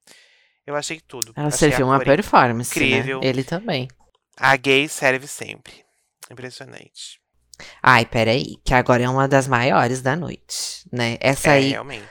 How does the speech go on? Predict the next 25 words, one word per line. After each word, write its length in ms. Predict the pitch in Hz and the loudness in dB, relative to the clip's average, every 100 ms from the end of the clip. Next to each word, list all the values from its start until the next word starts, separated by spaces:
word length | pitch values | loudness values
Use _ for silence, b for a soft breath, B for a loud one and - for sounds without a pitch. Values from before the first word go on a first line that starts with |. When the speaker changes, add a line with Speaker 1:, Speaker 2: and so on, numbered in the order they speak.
| - - - | -20 -6 2
Speaker 2:
anda 300 | 175 180 170 | 6 6 6
bem 120 | 190 | 4
controversa, 1300 | 220 208 202 180 160 147 151 160 165 - 165 165 170 - | 2 2 2 2 4 4 6 4 0 -4 -2 -4 -8 -12
não 120 | 165 | -10
sei 260 | 170 - 185 | -6 -2 -2
muito. 240 | 170 170 | -2 0
Eu 340 | - 165 165 _ _ - | 2 4 2 _ _ -8
gostava 440 | 151 185 - 202 202 | -2 -2 -2 -2 -2
muito 200 | 160 - | -2 0
dela 180 | 139 135 | 0 0
quando 200 | 147 139 | -4 -8
eu 40 | |
conheci, 800 | - 131 127 - - 165 175 170 B B B B | -8 -10 -10 -8 0 2 2 -2 B B B B
né? 440 | 151 135 131 135 143 _ _ _ _ - | -2 0 0 -4 -10 _ _ _ _ -6
Grande 300 | 143 139 - | -2 -2 -4
parte 360 | 156 156 - 135 - | -6 -6 -8 -14 0
da 140 | 139 | 2
minha 800 | 135 131 131 131 131 127 120 120 - _ _ _ _ - | 2 -2 -6 -6 -6 -4 -4 -6 -12 _ _ _ _ -10
adolescência 1500 | 131 131 131 127 135 - - 151 269 330 - - - 359 359 | -8 -6 -6 -6 -8 -12 -10 -8 -8 -10 -14 -18 -12 -10 -10
foi. 440 | - 170 147 120 - B B B | -6 -2 0 -2 -8 B B B
Grande 180 | 180 190 | -6 -2
parte 200 | 185 185 | -2 -2
da 60 | |
minha 120 | 175 156 | -4 -2
adolescência, 640 | 151 151 156 151 - | -2 -2 -2 -6 -6